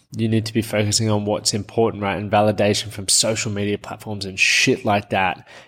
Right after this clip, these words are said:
and continuing to try and, I guess,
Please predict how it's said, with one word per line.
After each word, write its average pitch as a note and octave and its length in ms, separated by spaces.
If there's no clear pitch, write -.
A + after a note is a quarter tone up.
and G#2 180
continuing A#2 580
to A2 140
try G#2 320
and, G2 360
I G#2 60
guess, G#2 440